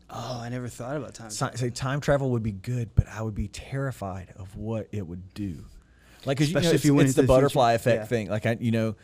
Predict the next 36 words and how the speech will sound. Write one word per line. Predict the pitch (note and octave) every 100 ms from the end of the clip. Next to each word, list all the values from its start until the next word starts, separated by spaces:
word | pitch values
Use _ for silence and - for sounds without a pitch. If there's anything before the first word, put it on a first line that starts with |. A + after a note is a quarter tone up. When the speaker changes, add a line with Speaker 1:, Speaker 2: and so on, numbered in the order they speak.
| - - _
Speaker 2:
like | A2 G#2+ F#2+ _ -
Speaker 1:
But | D#3
let's | G3+ A3
just | A#3
say | A3
you're | D#3+ C3+
good | B2 B2+ G#2
at | F2+
it. | -
You | C3+ E3
can | -
time | D#3 D#3 C#3+
travel, | C3 B2 A#2+
and | A#2
part | C3+ C#3
of |
your | B2+
superpower | - A#2+ A#2 A2+ G#2+ G#2+
is | A2+ A2
Speaker 2:
Oh, | D3+ C3
Speaker 1:
you |
Speaker 2:
if | B2+
I | D#3+ E3
can | C3+
time | B2 A#2+
travel | B2+ C#3+ C#3+ B2+
and | A#2
control, | A#2 - B2 C#3 -
yeah, | F#2+
time | - F2+ F2+
travel | D2 D2
all | F#2+
day | G2+
long. | F2+ F2 - -
Speaker 1:
Really? | C#3 G2 A#2+ -
Speaker 2:
Yeah, | D5 - F2+